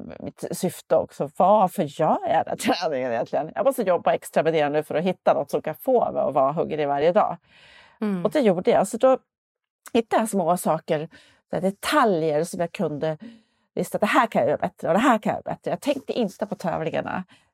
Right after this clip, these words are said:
Speaker 1: till vintern, utan bara på de här små detaljerna. Eh, så mitt första lilla delmål som jag satte upp då, det var att jag skulle kapa tiden till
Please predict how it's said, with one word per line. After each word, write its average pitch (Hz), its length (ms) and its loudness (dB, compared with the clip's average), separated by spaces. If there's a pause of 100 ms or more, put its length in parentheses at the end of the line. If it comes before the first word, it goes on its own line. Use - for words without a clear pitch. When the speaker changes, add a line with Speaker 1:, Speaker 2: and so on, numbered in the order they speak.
(140)
Speaker 1:
till - 100 -8
vintern, - 380 -10
utan 208 240 0
bara 240 280 4
på 196 120 -2
de 170 80 -2
här 165 100 -2
små 165 300 -6
detaljerna. 180 720 -8 (580)
Eh, 170 500 -2
så - 140 -4
mitt - 220 -2
första 247 380 2
lilla 170 300 2 (200)
delmål 180 680 2
som 165 140 -10
jag 156 120 -2
satte 165 280 -8
upp - 180 -12 (120)
då, - 200 -4 (380)
det 196 60 -2
var 170 140 0
att 185 100 -6
jag 165 80 -2
skulle 156 300 -6
kapa 151 420 -2
tiden 151 520 -2 (220)
till 139 260 -4